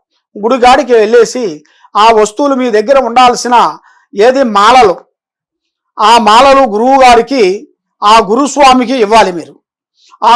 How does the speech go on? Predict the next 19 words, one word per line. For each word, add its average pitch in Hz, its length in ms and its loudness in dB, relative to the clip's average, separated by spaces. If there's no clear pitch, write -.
గురుస్వామికి 254 600 -2
ఇస్తే 233 240 0
ఆ 180 100 2
గురుస్వామి 254 560 0
గారు 233 240 2
అవన్నీ 220 340 0
తీసుకొని 240 460 -4
దానికి 220 300 0
కొన్ని 220 220 -2
మంత్రాలు 247 400 0
చదివేసి 214 540 -2
దానికి 233 360 0
ఏమేమి 254 360 -2
చేయాలో 240 420 2
ఆ 233 40 2
విధంగా 226 360 -2
ఏర్పాటు 220 360 0
చేసుకొని 196 560 -4
నీకు 240 340 -2